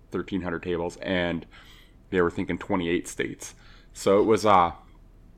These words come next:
it was big. And so I didn't know what to expect. And so we were walking around and we're watching, we're, we're looking at cards, and he and I are, like, just scrounging up all the, uh, Timberwolves.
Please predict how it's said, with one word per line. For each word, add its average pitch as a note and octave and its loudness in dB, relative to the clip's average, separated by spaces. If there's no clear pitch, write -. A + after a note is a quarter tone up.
it D3 6
was E3 12
big. C#3+ 10
And A2+ 4
so - 2
I C3 8
didn't F3+ 6
know B2 6
what A#2+ 4
to A#2 2
expect. C#3+ 0
And G#2 -6
so - -2
we A2+ 0
were A2+ 8
walking A#2+ -2
around B2 6
and G#2+ 2
we're A2 4
watching, A2 4
we're, C#3 8
we're C#3 10
looking C#3+ 10
at A#2+ 2
cards, F2+ 4
and G2+ -4
he C#3+ 4
and A2 6
I G2+ 10
are, E2+ 6
like, D#2+ 0
just - -4
scrounging G2 2
up F2+ 2
all G2 6
the, F2 -2
uh, E2 0
Timberwolves. E2+ -6